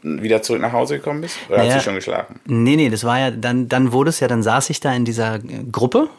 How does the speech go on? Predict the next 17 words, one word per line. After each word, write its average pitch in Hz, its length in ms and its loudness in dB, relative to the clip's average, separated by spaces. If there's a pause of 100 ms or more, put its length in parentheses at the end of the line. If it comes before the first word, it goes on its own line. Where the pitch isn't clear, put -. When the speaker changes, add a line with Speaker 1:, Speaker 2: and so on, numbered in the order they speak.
Speaker 2:
ja, 123 220 2
und 113 200 -2
ich - 320 -12
hab - 240 -4
mit 110 160 -2
drei 110 120 2
Leuten 123 300 0
zusammengearbeitet. 127 840 0 (520)
Und 117 520 0
das - 220 -2
Geile 135 380 2
war, 131 420 4 (420)
ähm, 117 560 2
die 120 240 -6
Gruppe 139 320 0
hat 110 200 -6
reagiert. 104 480 -8